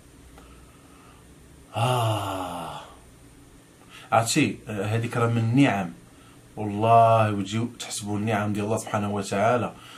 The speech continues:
صعيب باش تحصيوها، والله القسم. من النعم اللي، اللي ربي نعم عليك هو انك انت، عرفتي، في خبارك كاين شي ناس ما تيقدروش.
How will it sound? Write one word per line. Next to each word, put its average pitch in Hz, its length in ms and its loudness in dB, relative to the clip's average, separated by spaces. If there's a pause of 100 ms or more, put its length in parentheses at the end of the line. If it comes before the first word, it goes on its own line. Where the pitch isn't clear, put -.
(140)
صعيب 139 380 2
باش 110 180 -2
تحصيوها، 90 480 -6 (100)
والله 107 480 -4
القسم. 92 500 -6 (360)
من 123 80 2
النعم 123 500 4
اللي، 113 240 0
اللي 113 360 -4
ربي 104 340 2
نعم 95 220 0
عليك - 160 -12 (100)
هو 113 160 0
انك 110 300 -2
انت، - 180 -6
عرفتي، 147 160 -2
في - 80 -6
خبارك 156 300 2
كاين 135 180 4
شي 135 180 0
ناس 147 180 0
ما 117 60 -4
تيقدروش. 104 800 -4